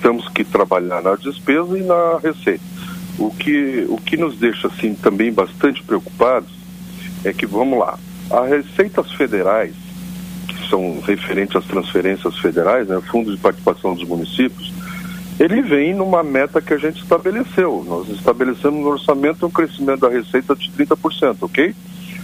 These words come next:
Das receitas tributárias como um todo. A arrecadação federal, eu já estou com vinte e sete. Ou seja, a nível federal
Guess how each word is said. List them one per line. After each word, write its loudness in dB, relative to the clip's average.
Das 4
receitas 0
tributárias 0
como 0
um -2
todo. 0
A 4
arrecadação 2
federal, 2
eu -2
já 2
estou 0
com -2
vinte -4
e -8
sete. 2
Ou -8
seja, -2
a -2
nível 0
federal 2